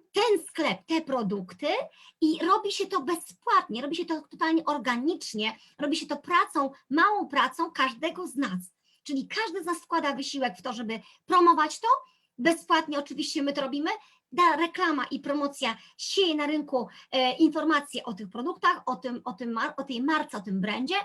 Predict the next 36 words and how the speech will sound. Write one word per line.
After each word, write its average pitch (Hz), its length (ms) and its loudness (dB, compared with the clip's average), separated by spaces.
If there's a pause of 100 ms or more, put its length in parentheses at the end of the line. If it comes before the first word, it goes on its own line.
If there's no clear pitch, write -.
(420)
I 262 60 2
dzięki 320 300 6
temu, 370 300 6
że 247 80 -4
na 262 100 2
przykład 285 220 -4
masz 339 260 4
tych 277 140 -8
ludzi 220 420 -2 (180)
dziesięć, 214 460 4
dwadzieścia, 269 480 2
potem 233 340 -2 (180)
sto, 294 360 4
dwieście, 247 400 2
trzysta, 247 340 -2
bo, 208 220 -2 (300)
bo 269 200 4
to 320 120 0
idzie 247 200 0
ta 262 120 4
multiplikacja, 214 840 0 (280)
multiplikacja, 226 720 -2
pomnażanie, 233 460 -4
pomnażanie. 202 500 -4 (680)
Za 294 240 4
rok 294 340 4
masz 233 460 2 (160)
trzydzieści 285 420 -2
tysięcy 262 420 -4
ludzi. 202 240 -2
Teraz 285 220 -6
sobie 302 160 -2
wyobraź, 208 500 -2
trzydzieści 285 320 -8
tysięcy 240 340 -10
ludzi 214 340 -6